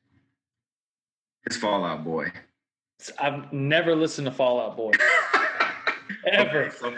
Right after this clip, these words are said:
Speaker 1: so now I,
Speaker 2: I,
Speaker 1: know that. I
Speaker 2: I
Speaker 1: was
Speaker 2: can't
Speaker 1: just
Speaker 2: name,
Speaker 1: saying, like,
Speaker 2: I can't name one Fall Out Boy song.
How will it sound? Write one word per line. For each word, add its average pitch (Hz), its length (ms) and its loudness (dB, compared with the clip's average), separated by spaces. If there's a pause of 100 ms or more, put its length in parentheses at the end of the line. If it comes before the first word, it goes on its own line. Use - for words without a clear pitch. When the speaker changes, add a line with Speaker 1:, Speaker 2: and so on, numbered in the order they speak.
Speaker 1:
so 104 180 2
now 104 100 4
I, 107 200 6
Speaker 2:
I, - 20 4
Speaker 1:
know 113 220 4
that. 87 200 4 (380)
I - 100 6
Speaker 2:
I 143 40 4
Speaker 1:
was 143 100 2
Speaker 2:
can't 226 160 4
Speaker 1:
just - 60 4 (100)
Speaker 2:
name, 143 140 6
Speaker 1:
saying, 98 120 2
like, 87 200 -2 (340)
Speaker 2:
I 180 100 4
can't 202 240 2
name 180 220 2
one 180 180 2
Fall 170 300 4
Out 151 160 2
Boy 151 140 2
song. 156 380 0